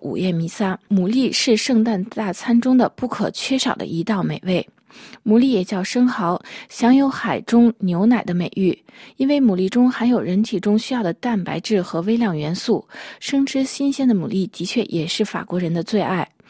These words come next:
法国人喜欢在品尝牡蛎的时候配上口感偏干的白酒，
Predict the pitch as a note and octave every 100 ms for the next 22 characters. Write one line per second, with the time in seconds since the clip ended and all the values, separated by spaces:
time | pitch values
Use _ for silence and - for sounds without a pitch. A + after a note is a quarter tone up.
0 | - - - - - G#3+ G#3+ C4+ B3 A#3+
1 | - F3+ G#3 A3 A#3+ F#3+ - - F3 -
2 | G3+ G#3 E3+ G#3+ G#3 - F3 G3 G3 D#3
3 | - - - - C4 A#3 B3 G3 - -
4 | G3+ A#3+ F#3 - - B3 C4 D4 B3+ G3+
5 | D#3+ F#3+ G#3